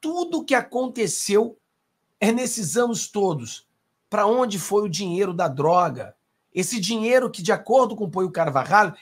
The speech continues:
era enviado para as embaixadas na Argentina, embaixada em vários países. Você lembra,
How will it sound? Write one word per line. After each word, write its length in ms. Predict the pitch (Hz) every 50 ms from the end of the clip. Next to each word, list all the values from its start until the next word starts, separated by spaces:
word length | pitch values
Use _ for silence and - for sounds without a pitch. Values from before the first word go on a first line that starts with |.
| _ _ -
era 180 | - 214 247 269
enviado 480 | 269 233 190 214 196 202 220 226 214 180
para 160 | 214 208 202
as 100 | 185 185
embaixadas 720 | 208 208 208 202 156 - - 190 202 202 208 196 175 147 139
na 80 | 160 151
Argentina, 840 | 135 135 147 151 - - - 240 247 240 226 208 180 139 113 107
embaixada 560 | 147 156 156 175 160 147 - - 196 196 196 170
em 60 | 143
vários 400 | 135 165 160 170 175 156 135 -
países. 800 | - 131 120 139 185 220 226 220 180 139 107 95 92 - - _ _ _ _ _ _ _ _
Você 260 | - 165 160 - 233 208
lembra, 500 | 190 208 226 226 220 180 175 151 -